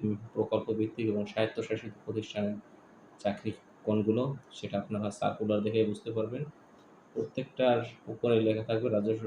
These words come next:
খাতভুক্ত হলে রাজস্ব খাতভুক্ত প্রকল্প, প্রকল্প লেখা থাকবে। মেয়াদি বা চুক্তিভিত্তিক থাকলে চুক্তিভিত্তিক এবং স্বায়ত্তশাসিত কিছুই লেখা থাকবে না, তাদের নিজস্ব লোগো থাকবে এবং আপনারা দেখলেই বুঝতে পারবেন যে এটা স্বায়ত্তশাসিত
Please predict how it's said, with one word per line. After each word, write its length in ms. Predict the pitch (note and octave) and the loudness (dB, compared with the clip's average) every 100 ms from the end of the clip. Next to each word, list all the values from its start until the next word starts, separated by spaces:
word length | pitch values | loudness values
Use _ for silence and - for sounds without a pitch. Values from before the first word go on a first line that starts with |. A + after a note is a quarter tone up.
| G#2 | -8
খাতভুক্ত 560 | A2+ G#2 - A2 A2 - | -6 -8 -8 -8 -8 -6
হলে 140 | A2+ G#2 | -4 0
রাজস্ব 320 | G#2 A2 - | 0 -2 -4
খাতভুক্ত 440 | A2 A2 G#2 - B2 C#3+ - - - - - | -4 -4 -8 -10 -6 -6 -6 -14 -20 -20 -8
প্রকল্প, 420 | A2 G#2+ A#2 G#2+ A2 A2 - | -2 2 2 2 4 2 2
প্রকল্প 360 | A2 - A2+ A2 G#2+ | -4 -2 -2 2 0
লেখা 160 | A2 | 0
থাকবে। 320 | G#2+ G#2+ A2 C3 C#3+ | -4 -4 -4 -2 -2
মেয়াদি 440 | A2 G#2+ G#2+ G#2+ A2 | -2 0 0 0 -2
বা 120 | G#2+ | -2
চুক্তিভিত্তিক 600 | G#2 A2 - A2+ G#2+ - G#2+ | -2 -4 -10 -6 -4 -6 -12
থাকলে 220 | A#2 A#2 A#2 | -12 -14 -18
চুক্তিভিত্তিক 580 | - - A2+ A2+ - B2 | -20 -8 -2 -2 -4 -2
এবং 160 | G#2+ G#2 G#2 - - - | 0 0 -4 -18 -20 -18
স্বায়ত্তশাসিত 680 | - A2 - A2+ - A#2 A2+ A2+ | -4 -2 0 -2 -4 -6 -6 -8
কিছুই 280 | A2+ - B2+ | -8 -4 -2
লেখা 240 | A2 A2 | -2 -4
থাকবে 260 | A#2+ A2 A#2 | -8 -10 -6
না, 120 | B2+ B2+ B2 | -4 -4 -4
তাদের 220 | G#2+ G#2+ | -2 0
নিজস্ব 300 | G#2+ G#2+ A2 G#2 | 0 0 -4 -2
লোগো 200 | A2 A2 A2 | 0 0 0
থাকবে 240 | G#2+ A2+ A2+ | -2 0 2
এবং 200 | A2 A#2+ C#3+ - - - - - - | 4 2 -2 -12 -20 -20 -20 -20 -10
আপনারা 300 | A2 A2 A2 | -2 4 6
দেখলেই 320 | A2 A2+ A#2+ A2 | 6 4 2 2
বুঝতে 200 | A2 A2+ | 0 -2
পারবেন 280 | G#2+ G#2+ G#2+ | -2 0 0
যে 160 | G#2+ A2 C#3 D3 - - - - - - - - | 4 4 4 -2 -12 -20 -20 -20 -20 -20 -20 -10
এটা 160 | A#2 A2 | -8 -6
স্বায়ত্তশাসিত 680 | - G#2 - A2 G#2+ A2 | -4 -4 -6 -10 -8 -6